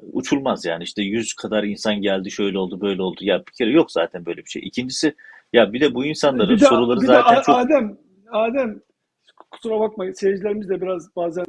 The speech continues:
Speaker 2: kızıyorlar. Sözünüzü birbirinizi kesiyorsunuz diye, özellikle benim ama çok kusura bakma ya. Bir de ses geç gelip,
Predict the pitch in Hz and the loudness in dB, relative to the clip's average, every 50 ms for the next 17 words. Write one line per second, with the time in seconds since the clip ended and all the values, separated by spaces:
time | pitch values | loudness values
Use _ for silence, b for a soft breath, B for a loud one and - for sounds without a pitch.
0 | - - - - 170 151 175 196 185 175 160 151 - _ - 165 156 156 170 190 | -8 -12 -14 -12 -10 -4 -4 -2 -2 -2 -4 -6 -8 _ -8 -6 -6 -6 -6 -8
1 | 196 - - 196 196 - - 370 320 330 175 156 156 - 165 - 349 311 - 330 | -10 -12 -16 -14 -14 -12 -12 -10 -4 -2 -2 -2 -2 -4 -8 -8 -8 -12 -12 -14
2 | - - 349 311 - 339 - - - - - - 165 - - 339 - - 220 - | -14 -10 -12 -10 -6 -6 -4 -2 -2 -2 0 -2 -6 -4 -4 -4 -2 -2 -2 -2
3 | 240 214 185 175 - - _ _ _ _ _ _ _ _ _ - - 233 185 - | -6 -8 -8 -8 -10 -10 _ _ _ _ _ _ _ _ _ 2 2 2 2 2
4 | - - 202 190 180 175 175 - 175 170 160 156 190 196 170 - - 202 202 - | 0 4 4 6 6 4 2 2 2 2 2 4 4 4 4 6 4 4 2 2
5 | - - 196 190 - - 220 185 180 | 0 0 0 0 0 -2 -4 -4 -4